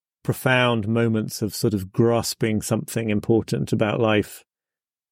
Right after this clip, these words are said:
And then, you know, you come home from the weekend in the woods or whatever, back to your normal life, and it's all, it's all vanished. Um,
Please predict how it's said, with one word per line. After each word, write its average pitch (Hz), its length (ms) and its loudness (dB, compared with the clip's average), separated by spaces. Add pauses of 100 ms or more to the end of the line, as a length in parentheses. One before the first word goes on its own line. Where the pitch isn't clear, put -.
(380)
And 104 200 2
then, 107 160 4
you 104 80 2
know, 95 160 -2 (920)
you 113 120 2
come 113 200 0
home 107 300 0
from 104 180 0
the 101 80 2
weekend 101 580 -2 (120)
in 107 160 -2
the 82 180 -6 (160)
woods 101 440 0
or 131 40 -2
whatever, 104 440 0
back - 180 -2
to - 140 -2
your 107 60 2
normal 104 280 4
life, 104 300 0
and 107 100 0
it's - 140 -6
all, 104 240 2
it's - 120 -8
all 110 120 2
vanished. 107 580 -2 (460)
Um, 110 480 2